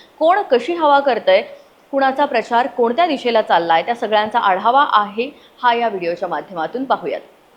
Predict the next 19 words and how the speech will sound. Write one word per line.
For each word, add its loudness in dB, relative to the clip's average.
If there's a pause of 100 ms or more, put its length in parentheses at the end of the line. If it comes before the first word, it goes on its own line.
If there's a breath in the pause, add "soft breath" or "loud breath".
नमस्कार, 0
मी -4
मीनाक्षी -4
सदाशिव. -6 (680 soft breath)
मुळात 2
ठाकरे -2
गटाकडून 0
अंबादास 2
दानवे 0
हे -4 (440 loud breath)
इच्छुक -6
होते, -2
अर्थात 0
विरोधी -2
पक्षनेता -2
म्हणून -6
त्यांनी -2 (260 loud breath)
निर्माण -2
केलेले -2